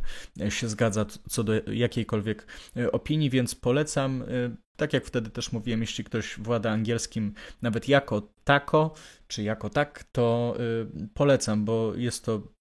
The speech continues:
prostym językiem napisane, można rozwijać się też, e, w tym kierunku, co staram się przez ostatni czas, e, robić. E, oczywiście ta kubka tutaj, czy stosik książek, którą, e, położyłem, nie jest, e, chronologiczna w żadnym wypadku, więc tak podnoszę, co jest.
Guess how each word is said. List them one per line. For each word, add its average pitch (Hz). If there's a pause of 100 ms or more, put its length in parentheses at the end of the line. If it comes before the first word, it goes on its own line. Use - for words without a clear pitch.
prostym 113
językiem 110
napisane, 110
można 107
rozwijać 101
się -
też, - (360)
e, 110
w -
tym 113
kierunku, 113
co -
staram 117
się -
przez 104
ostatni 101
czas, - (340)
e, 117
robić. 117 (240)
E, 135 (180)
oczywiście 165
ta 165
kubka -
tutaj, 151
czy 151
stosik -
książek, 151
którą, 143
e, - (380)
położyłem, 147
nie 143
jest, -
e, 110
chronologiczna 110
w 98
żadnym 104
wypadku, 110
więc 107
tak -
podnoszę, 113
co -
jest. -